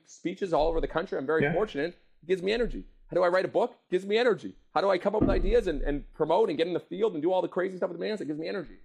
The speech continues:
Speaker 1: So it, we underestimate what we can do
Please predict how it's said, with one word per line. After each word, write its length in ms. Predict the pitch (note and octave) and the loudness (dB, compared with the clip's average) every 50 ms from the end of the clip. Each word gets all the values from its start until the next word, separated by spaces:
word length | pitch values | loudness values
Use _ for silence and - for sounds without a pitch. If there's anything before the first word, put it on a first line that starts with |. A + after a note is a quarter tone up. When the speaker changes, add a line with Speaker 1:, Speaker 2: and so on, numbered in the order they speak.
| - - - - | -20 -20 -20 -20
Speaker 1:
So 300 | - - E3 D3+ C#3+ C#3 - - - - - - - _ - - - _ _ - | -4 0 0 2 2 0 -4 -8 -20 -20 -20 -20 -20 _ -20 -20 -20 _ _ -16
it, 120 | - - - _ _ _ | -14 -14 -16 _ _ _
we 200 | - C#3 D#3+ F3 | -2 -2 -2 0
underestimate 680 | - E3 G3+ A3 G#3 F3 E3+ E3+ - - D3+ C#3 B2 A#2 | 0 0 0 0 0 0 -2 -4 -4 -4 -2 -2 -2 0
what 160 | B2+ B2+ - | -2 -4 -4
we 120 | C#3 B2+ | -6 -10
can 200 | - - A#2 A2 | -10 -10 -12 -12
do 320 | F#2+ A2+ B2 C3 D#3+ F3+ | -6 -4 -4 -2 -4 -4